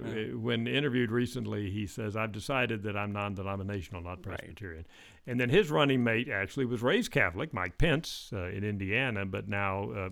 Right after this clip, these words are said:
Speaker 2: considers himself to be an evangelical. So religiously speaking, a Catholic, a couple of evangelicals, and a non-denominational, uh, individual. Those are the four, uh, presidential and vice presidential candidates we've got running this year.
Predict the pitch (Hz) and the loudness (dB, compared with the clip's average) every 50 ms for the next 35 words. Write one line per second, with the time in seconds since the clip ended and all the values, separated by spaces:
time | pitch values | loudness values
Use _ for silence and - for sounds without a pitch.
0 | - 123 107 - 120 107 - 131 110 107 95 - - 95 87 - - 92 85 - | -6 -8 -6 -4 -4 -2 -2 -2 -2 -4 -4 -6 -6 -8 -6 -6 -6 -8 -8 -8
1 | - - 92 87 85 90 90 85 87 85 80 80 95 95 92 90 90 - - 120 | -10 -10 -8 -8 -6 -8 -8 -8 -8 -10 -10 -8 -8 -8 -8 -8 -10 -12 -14 -16
2 | - _ - - 143 123 107 - - - - - 131 131 143 208 277 277 269 180 | -16 _ -8 -4 -4 -4 -4 -4 -10 -16 -8 -2 0 2 4 4 4 4 4 2
3 | - 175 151 127 - - 214 233 180 - 120 92 82 82 - - 180 208 - - | 4 4 2 2 2 0 -2 -2 -2 -2 -4 -6 -6 -4 0 2 4 4 4 2
4 | 226 226 220 220 - - - - - - _ - - - - - 175 190 - 185 | 0 -2 -2 -4 -10 -20 -20 -20 -20 -20 _ -16 -12 -10 -2 2 2 4 6 4
5 | 175 156 160 170 156 170 160 156 135 147 151 143 147 143 - 147 143 143 143 139 | 4 6 4 4 6 6 4 6 6 6 6 6 6 4 2 2 2 2 2 0
6 | 131 - - - - - 240 147 117 110 110 110 110 107 107 107 113 120 110 104 | -2 -4 -8 -10 -10 -8 -4 0 2 2 4 4 2 0 0 -2 -2 -2 -4 -4
7 | 104 104 101 101 120 131 135 127 113 107 113 110 107 104 104 117 139 147 143 - | -4 -2 -2 0 0 2 0 0 0 0 0 0 0 0 0 0 0 -2 -4 -6
8 | - 107 90 95 95 95 98 101 110 104 95 92 90 87 95 - 127 120 110 110 | -8 -6 -6 -4 -4 -4 -6 -6 -6 -6 -6 -6 -6 -6 -4 -2 0 0 0 2
9 | 113 147 120 104 110 127 175 180 123 117 120 110 120 123 - 101 - - 147 139 | 2 0 0 0 -2 -4 -4 -2 -2 -2 -2 -4 -4 -6 -8 -10 -8 -4 -2 0
10 | 127 117 117 107 117 139 - - 107 98 - 135 131 120 113 104 117 113 110 - | 0 0 0 -2 -2 -4 -6 -6 -6 -6 -4 -4 -4 -2 -2 -4 -4 -4 -4 -4
11 | 110 110 104 98 92 95 101 104 98 - - 113 104 92 98 98 95 - 98 82 | -4 -4 -4 -4 -4 -4 -4 -4 -4 -4 -6 -6 -4 -4 -6 -8 -8 -8 -10 -10
12 | - 120 123 123 101 90 95 90 - 104 92 87 98 98 - 101 127 139 117 95 | -6 -6 -6 -4 -6 -6 -8 -6 -6 -6 -6 -6 -6 -8 -6 -6 -6 -6 -6 -6
13 | 87 98 101 - 139 160 170 | -6 -6 -6 -6 -6 -6 -6